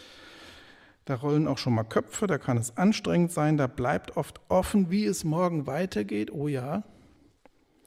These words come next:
Aber schon seinerzeit hat Jesus das immer zu bedenken gegeben. Er sagte mal, „Die Füchse haben ihren Bau, die Vögel ihr Nest, aber der Menschensohn hat keinen Ort, an dem er sich ausruhen kann.“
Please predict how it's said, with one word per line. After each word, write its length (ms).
Aber 180
schon 180
seinerzeit 640
hat 160
Jesus 580
das 440
immer 260
zu 160
bedenken 440
gegeben. 460
Er 100
sagte 300
mal, 260
„Die 140
Füchse 400
haben 160
ihren 220
Bau, 280
die 120
Vögel 340
ihr 120
Nest, 320
aber 140
der 120
Menschensohn 640
hat 180
keinen 320
Ort, 260
an 120
dem 180
er 60
sich 180
ausruhen 500
kann.“ 280